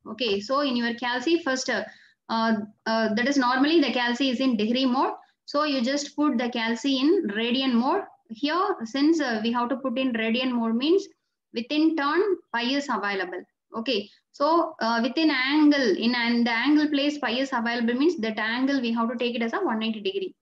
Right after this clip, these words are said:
Okay, so that's why, uh, you just type two turn of point two pi divided by two, we can get the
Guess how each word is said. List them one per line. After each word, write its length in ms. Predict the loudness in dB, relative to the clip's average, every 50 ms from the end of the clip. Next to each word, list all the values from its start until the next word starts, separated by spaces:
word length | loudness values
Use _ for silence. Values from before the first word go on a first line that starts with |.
| _ -14
Okay, 200 | -8 -4 -2 -2
so 100 | 0 0
that's 240 | -2 -2 -2 -2 -2
why, 180 | 0 0 0 -2 -2 -8 _ _ _ _ _ _ _ _ -4
uh, 160 | -2 -2 0 0
you 120 | 2 2
just 240 | 2 0 0 0 -2
type 380 | -2 -2 -2 -2 -2 0 0 0 0 0 0
two 340 | 2 4 4 4 4 4 2 -2 -8 -8 -4
turn 280 | 0 2 2 2 2 2
of 280 | 4 4 2 2 0 -2 -8 _ _
point 360 | 0 0 2 4 4 2 4 4
two 180 | 2 0 0 -2 -4 -6
pi 260 | -4 -2 -2 0 0
divided 340 | 0 -2 -2 -2 -2 -2 -2
by 180 | -2 -4 -4 -2
two, 140 | -2 0 0 0
we 100 | 0 0
can 240 | -2 -2 -2 -2
get 260 | -2 -2 -2 -2 -4 -6 -6 -8
the 100 | -8